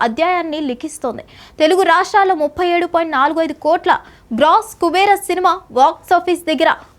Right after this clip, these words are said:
అంచనాలకు మించి రాణిస్తుంది. కట్టి పడేసే కథాంశం, అద్భుతమైన నటన, ఉత్కంఠభరితమైన సన్నివేశాలతో ప్రేక్షకుల మదిని గెలుచుకున్న ఈ సినిమా తెలుగు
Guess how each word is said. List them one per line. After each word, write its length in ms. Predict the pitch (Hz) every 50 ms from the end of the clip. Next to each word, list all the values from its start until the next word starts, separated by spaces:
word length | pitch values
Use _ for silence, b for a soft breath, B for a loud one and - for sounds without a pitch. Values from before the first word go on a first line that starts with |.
| 247 269
అంచనాలకు 500 | 330 415 403 - 415 415 403 381 370 359 311
మించి 180 | 320 330 - 370 311
రాణిస్తుంది. 500 | 254 254 262 254 247 - - 233 - - b b b b b b _ 294
కట్టి 300 | 277 294 285 - - 415 403
పడేసే 400 | 370 339 359 392 415 381 392 403 381 339 -
కథాంశం, 500 | 269 254 262 302 330 359 339 - 381 381 392 - _ - 254
అద్భుతమైన 540 | 262 247 269 294 370 359 359 339 339 320 302 277 247 240
నటన, 260 | 247 240 302 311 330 359 349 B B B B - 285
ఉత్కంఠభరితమైన 1000 | 294 - - - 415 392 403 403 427 392 370 359 359 381 381 392 392 381 370 370 349 -
సన్నివేశాలతో 720 | 330 285 294 339 359 349 349 339 339 370 349 330 330 311 262 - - -
ప్రేక్షకుల 480 | 302 330 349 - - 359 339 359 320 302 277
మదిని 240 | 285 294 311 311 262 233
గెలుచుకున్న 420 | 247 269 320 - - - 349 330 - 277 B B B B B B _ 277 339
ఈ 40 | 427 466 466 453
సినిమా 200 | 440 415 415 415 415 370
తెలుగు 200 | 320 339 381